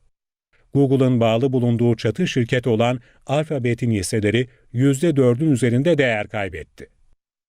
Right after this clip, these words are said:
Yapay zeka konusunda en önde gelen firmalardan biri olan OpenAI'ın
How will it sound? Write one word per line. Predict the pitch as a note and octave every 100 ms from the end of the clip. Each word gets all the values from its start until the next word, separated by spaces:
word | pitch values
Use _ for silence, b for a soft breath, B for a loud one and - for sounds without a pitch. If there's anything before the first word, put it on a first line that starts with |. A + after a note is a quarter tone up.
| _
Yapay | B2 B2 D3+ D3+
zeka | B2 A#2+ C3+ C3
konusunda | - A#2+ A2+ C3+ B2 B2+ -
en | D3+
önde | D3 C3 B2+
gelen | B2 A#2+ A#2
firmalardan | - C3 B2 A#2+ A2+ A2+ A2
biri | G#2+ A#2+
olan | A2+ A2+ A#2 B2+ b b -
OpenAI'ın | E3 E3 D#3+ D#3 A#2+ A#2 G2 F#2+ A#2